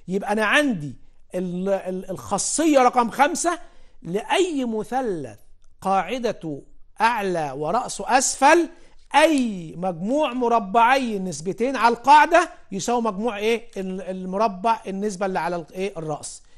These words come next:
يعني جا تربيع زائد جتا تربيع بيساوي واحد. طب هنا واحد تربيع بواحد زائد زتا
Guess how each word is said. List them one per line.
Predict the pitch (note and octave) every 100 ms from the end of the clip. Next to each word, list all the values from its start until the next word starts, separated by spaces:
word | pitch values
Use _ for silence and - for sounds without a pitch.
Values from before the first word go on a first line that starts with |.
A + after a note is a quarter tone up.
| -
يعني | D#3 D#3 D#3+ D#3
جا | F3+
تربيع | E3+ D3 C3 C3+ G#3+ C#4 C#4+ - - _ -
زائد | C3 D#3+ C#3+ C3+
جتا | E3 G3 D#3
تربيع | C#3 C3 B2 D#3+ G#3 A#3+ B3+ -
بيساوي | C#3+ D3 - D#3+ C#3+
واحد. | B2+ A2+ - - - - - - -
طب | D#3+
هنا | E3 G#3+ G#3+ - - - - - -
واحد | A#2+ D3 G3 G#3+ - C#4 _ - -
تربيع | C3+ A#2+ F#3
بواحد | D3+ C#3+ A3 - D4+ - - -
زائد | C3 - C3
زتا | A#2 D3+ A#3+ - C#3 G#2+